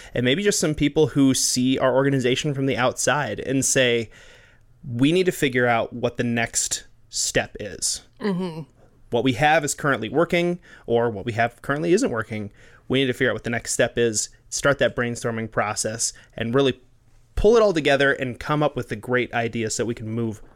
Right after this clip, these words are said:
Speaker 1: forward and not just lie to ourselves and tell us, "Oh, we're relatively new.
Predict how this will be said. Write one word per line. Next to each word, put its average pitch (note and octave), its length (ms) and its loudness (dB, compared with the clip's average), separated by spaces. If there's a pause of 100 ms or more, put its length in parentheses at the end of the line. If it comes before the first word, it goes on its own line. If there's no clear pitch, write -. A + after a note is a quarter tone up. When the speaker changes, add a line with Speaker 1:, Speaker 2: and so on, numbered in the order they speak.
(140)
Speaker 1:
forward C3+ 680 4 (540)
and C3 120 2
not C3+ 200 2
just - 240 -2
lie A#2+ 200 2
to B2 80 4
ourselves A2+ 400 0
and A2+ 140 -6
tell A#2 160 0
us, A2+ 240 0 (320)
"Oh, G3+ 60 6
we're G#3+ 160 6
relatively D#3 760 2
new. G#2+ 380 -4